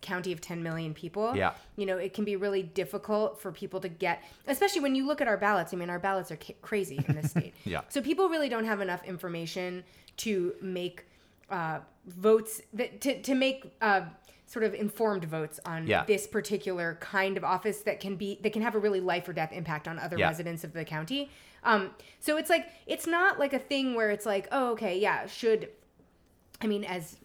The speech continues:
Speaker 1: annoyed as I am with the L A City Council right now, I don't think that councilors should get to remove each other from office. I think that, that
Speaker 2: No.
Speaker 1: belongs to the voters or potentially some other force if they have
Speaker 2: Yeah.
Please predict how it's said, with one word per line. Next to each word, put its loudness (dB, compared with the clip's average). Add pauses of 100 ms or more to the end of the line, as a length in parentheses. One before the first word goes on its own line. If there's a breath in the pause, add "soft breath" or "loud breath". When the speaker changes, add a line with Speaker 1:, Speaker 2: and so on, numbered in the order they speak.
(140)
Speaker 1:
annoyed -2
as -2
I 0
am 0
with -2
the 0
L 0
A 0
City -4
Council -4
right -4
now, -4
I 2
don't -2
think -2
that -2
councilors -2
should -8
get -2
to -6
remove -2
each -6
other 2
from -8
office. -2
I -4
think -4
that, 2
that -20
Speaker 2:
No. 10
Speaker 1:
belongs 4
to 4 (440 soft breath)
the 0
voters 8
or 2
potentially 0
some -2
other 2 (100)
force -4
if -10
they -2
have -2 (160)
Speaker 2:
Yeah. 2